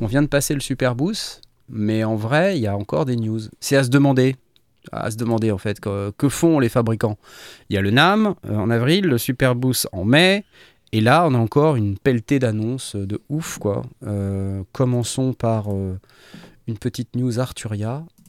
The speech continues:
euh, que vous avez peut-être notée. C'est un clavier, euh, le M K trois du Keylab Essential. Euh, c'est cette petite bête-là. Donc je vais me le mettre en plein écran comme ça.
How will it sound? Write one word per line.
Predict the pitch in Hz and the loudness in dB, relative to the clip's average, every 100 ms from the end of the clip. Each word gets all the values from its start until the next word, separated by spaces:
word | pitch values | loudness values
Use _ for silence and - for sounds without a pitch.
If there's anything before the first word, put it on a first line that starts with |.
| - | -16
euh, | 90 98 98 95 98 | -10 -8 -6 -8 -10
que | - | -8
vous | 107 104 | -8 -6
avez | 101 104 | -6 -6
peut-être | - 240 208 - - | -8 -8 -8 -8 -6
notée. | 110 151 - 135 214 _ - - - - _ | 0 -2 0 -4 -4 _ -20 -20 -20 -20 _
C'est | - - 180 202 - 135 | -6 0 0 0 -4 -6
un | 127 120 - | -6 -6 -10
clavier, | - 180 165 131 127 143 220 277 _ - | -6 -2 -2 -2 -4 -4 -8 _ _ -16
euh, | 110 101 98 95 92 95 92 | -10 -8 -8 -10 -12 -12 -12
le | 95 107 - | -8 -8 0
M | 196 214 | 0 0
K | - 170 | 0 0
trois | - - 202 220 | 0 0 0 0
du | 131 | -6
Keylab | 143 - 185 247 185 - | -8 -6 -4 -4 -6 -2
Essential. | 180 - 180 - 135 123 107 - - | -2 -2 -6 -6 -6 -6 -8 -16 -14
Euh, | 117 107 107 104 101 104 110 | -8 -8 -8 -8 -10 -12 -12
c'est | - 120 | -12 -8
cette | - - - | -6 -6 -8
petite | - 156 - - 170 110 | -8 -8 -8 -12 -10 -8
bête-là. | 101 107 135 110 98 98 190 - - _ _ - - - - - _ _ | -4 -4 -4 -2 -2 -2 -6 -12 -20 _ _ -20 -14 -14 -16 -20 _ _
Donc | 104 98 | -12 -10
je | |
vais | 101 | -8
me | 101 | -6
le | 101 | -6
mettre | 98 95 - | -8 -10 -12
en | |
plein | 92 104 95 | -12 -10 -10
écran | 92 - 101 | -12 -14 -14
comme | 92 90 | -12 -12
ça. | - 151 196 226 | -6 -4 -4 -6